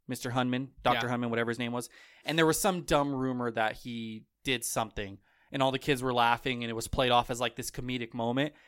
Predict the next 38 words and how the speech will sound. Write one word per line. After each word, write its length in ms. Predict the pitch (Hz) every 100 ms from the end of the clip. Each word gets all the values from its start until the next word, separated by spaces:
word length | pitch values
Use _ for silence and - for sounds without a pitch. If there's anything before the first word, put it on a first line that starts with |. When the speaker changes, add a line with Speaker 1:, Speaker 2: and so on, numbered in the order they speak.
| _ -
Speaker 1:
and 140 | 156
then 60 | 151
at 100 | 143
the 140 | - -
end 220 | 175 196
of 120 | 175
the 60 | 139
film, 280 | - 135 131
when 100 | 127
he 60 |
gets 200 | 123 -
fired, 560 | - 156 160 135 113 - _ _ _ _ _
the, 320 | 143 135 117 117 _ -
the 100 | 131
dickhead 460 | 151 190 170 127
kid, 280 | - 127 117
Teddy 220 | 151 131
Kuntz, 540 | 117 185 180 143 - - _ -
says, 200 | 147 143
"Oh, 120 | 170
I 100 | 139
heard 180 | 131 147
he 60 | 139
got 240 | 127 -
fired 400 | 139 131 120 117
because 300 | 117 127 107
he 280 | 113 107 104 _ _ _
was 200 | 139 120
eating 380 | 147 127 113 104
poop 260 | - 123 117
in 100 | 107
the 200 | 104 104 _ _ _ _ _ _ -
locker 360 | 135 120 -
room," 180 | 107 107
or 80 | 123
whatever 240 | 139 143
stupid 320 | 135 147 131
thing. 180 | 131 117